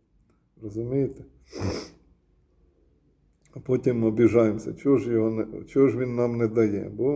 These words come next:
не на благо просимо. От. І повернулися до нього тим часом, вісімнадцятий вірш, як він залишався в Єрихоні,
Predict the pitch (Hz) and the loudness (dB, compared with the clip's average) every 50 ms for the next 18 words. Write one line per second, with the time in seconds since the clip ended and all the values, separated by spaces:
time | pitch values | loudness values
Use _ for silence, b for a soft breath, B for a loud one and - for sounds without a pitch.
0 | 143 135 123 120 127 127 139 147 151 147 151 151 147 135 131 139 156 156 135 107 | -2 -6 -8 -10 -8 -6 -4 -4 -2 0 0 0 0 0 2 4 6 6 6 6
1 | 110 110 110 110 - 110 104 95 - - 110 113 - _ _ _ _ _ _ _ | 4 0 0 -2 -4 -6 -6 -6 -6 -10 -18 -20 -20 _ _ _ _ _ _ _
2 | _ b b b b b b b b b b b b b b b b b b b | _ b b b b b b b b b b b b b b b b b b b
3 | b b b b b b b b b b b b b b b _ _ _ _ _ | b b b b b b b b b b b b b b b _ _ _ _ _
4 | _ _ _ _ _ - 190 127 127 123 120 117 - - - - 208 220 233 - | _ _ _ _ _ -16 -10 -8 -8 -6 -8 -8 -12 -14 -8 -2 0 2 2 4
5 | - - 208 196 196 196 190 196 214 233 233 226 220 190 - - 202 180 170 185 | 6 8 8 10 10 8 8 6 4 4 4 6 6 4 6 4 4 4 4 2
6 | 185 185 185 180 165 165 165 165 165 196 196 180 - - - 202 208 202 185 202 | 2 2 2 4 4 4 4 2 2 0 -2 -2 -2 -2 0 2 2 2 2 0
7 | - 185 180 175 165 B B B B B B B B B B B B B B B | -2 -2 0 -2 -4 B B B B B B B B B B B B B B B
8 | B B B _ _ _ _ _ _ _ 147 139 139 139 - 147 135 131 131 123 | B B B _ _ _ _ _ _ _ -4 -4 -4 -4 -4 -4 -2 0 0 0
9 | 117 120 - - 117 117 117 113 - - - _ _ _ _ _ _ _ _ _ | 0 -2 -4 -4 -2 -2 0 -2 -2 -6 -16 _ _ _ _ _ _ _ _ _
10 | - 151 151 147 151 - 180 190 180 165 123 151 151 147 151 147 147 - 180 170 | 2 4 4 4 2 2 0 2 2 4 6 6 6 6 6 4 4 4 4 4
11 | 160 165 165 160 143 139 147 147 143 139 143 - - 139 127 117 117 113 110 | 4 2 2 2 4 6 6 6 6 6 4 2 0 0 0 0 -2 -6 -6